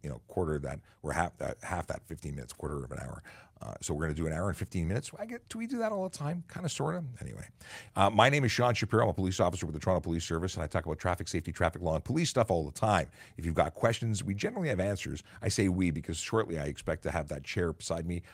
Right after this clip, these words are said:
occupied by one sergeant, the good sergeant. Well, yeah, he, he makes,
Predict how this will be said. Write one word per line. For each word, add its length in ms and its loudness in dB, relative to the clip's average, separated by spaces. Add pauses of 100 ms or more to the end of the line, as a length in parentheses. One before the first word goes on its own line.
(120)
occupied 580 0
by 140 -6
one 260 -4
sergeant, 800 0 (720)
the 80 -8
good 180 2
sergeant. 460 -6 (180)
Well, 100 0
yeah, 220 -2 (280)
he, 220 -10
he 100 -6
makes, 220 -2